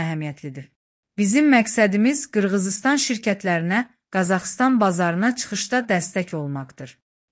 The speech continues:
Eyni zamanda, Yüksək Texnologiyalar Parkı Qazaxıstan şirkətlərinin Qırğızıstan bazarına daxil olmaları üçün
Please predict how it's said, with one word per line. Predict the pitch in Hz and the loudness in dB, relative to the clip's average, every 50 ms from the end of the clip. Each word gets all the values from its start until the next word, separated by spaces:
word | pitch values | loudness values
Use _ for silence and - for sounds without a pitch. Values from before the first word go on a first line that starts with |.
| _ _ | _ _
Eyni | 240 269 302 320 311 | 2 4 6 6 4
zamanda, | 262 233 226 196 185 175 170 165 165 185 196 220 220 - | 4 4 4 4 2 2 0 0 0 0 -2 -2 -4 -6
Yüksək | 190 196 - - - 294 285 294 | -6 -4 -4 0 0 0 0 0
Texnologiyalar | - 247 - - 226 220 233 240 240 220 226 202 196 202 202 202 | -4 -4 -2 0 0 2 2 2 2 2 2 2 2 2 0 0
Parkı | - 196 190 180 - 269 247 | -2 -2 -2 -2 -4 -4 -2
Qazaxıstan | 247 226 196 214 208 208 - - 262 262 | -2 0 0 -2 -4 -4 -2 0 0 0
şirkətlərinin | 247 - 247 214 - 214 202 208 208 196 190 190 202 220 220 202 | 0 -2 -6 -4 -4 -4 -4 -2 0 0 0 0 0 -2 -2 -2
Qırğızıstan | 208 185 180 185 185 185 185 - - 262 269 262 233 | -2 -4 -2 -2 -4 -4 -6 -2 0 2 2 4 4
bazarına | 220 196 208 202 196 190 214 220 208 | 2 2 2 0 0 2 0 0 0
daxil | 208 190 180 - - 247 | 0 0 0 0 -2 -2
olmaları | 240 208 190 180 175 170 170 170 180 233 | 0 0 0 0 0 0 0 0 0 0
üçün | 247 240 - - 196 175 | -2 -4 -4 -6 -6 -6